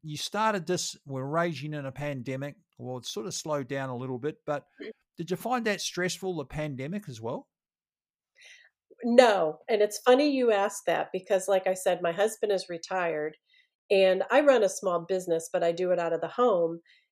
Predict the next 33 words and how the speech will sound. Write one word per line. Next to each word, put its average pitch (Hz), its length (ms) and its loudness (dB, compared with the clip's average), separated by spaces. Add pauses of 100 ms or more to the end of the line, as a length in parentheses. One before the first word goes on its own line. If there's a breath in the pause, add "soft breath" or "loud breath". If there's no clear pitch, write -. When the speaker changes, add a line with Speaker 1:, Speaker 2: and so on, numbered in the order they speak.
(140)
Speaker 2:
And 196 200 0
we 277 140 6
<laughs> 320 60 2
were 262 100 4
sitting 247 440 4
there 175 180 2
one 175 240 -2
day 175 400 0
during 214 280 4
the 180 80 0
pandemic 165 640 -2 (300)
and 170 460 -2 (100)
we 170 120 -8
said, 170 400 -2 (440)
"This 202 280 0
really 220 380 4
is 196 160 0
not 180 220 2
affecting 170 540 -4
us - 360 -8 (100)
at 165 120 0
all," 165 440 -2 (100)
because 240 300 8
we 220 100 2
didn't 240 260 6
have 208 240 -2
to 190 80 -10
get 185 160 2
up 175 120 -4
and 180 100 -2
go 180 120 2
to 214 80 4
work. 156 320 0